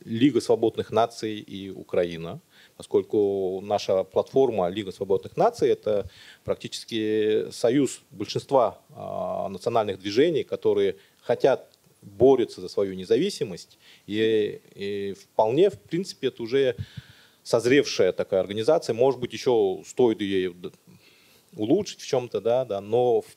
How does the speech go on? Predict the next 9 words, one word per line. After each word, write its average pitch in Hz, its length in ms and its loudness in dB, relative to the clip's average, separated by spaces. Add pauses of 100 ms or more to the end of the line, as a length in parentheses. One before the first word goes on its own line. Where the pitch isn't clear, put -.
принципе, 120 880 -2
на 127 260 2
платформе 127 540 0
Лиги 110 200 -14
свободных 104 460 -6
наций 147 360 -6 (460)
уже 110 240 -4
можно 104 480 -2
очень 92 500 -6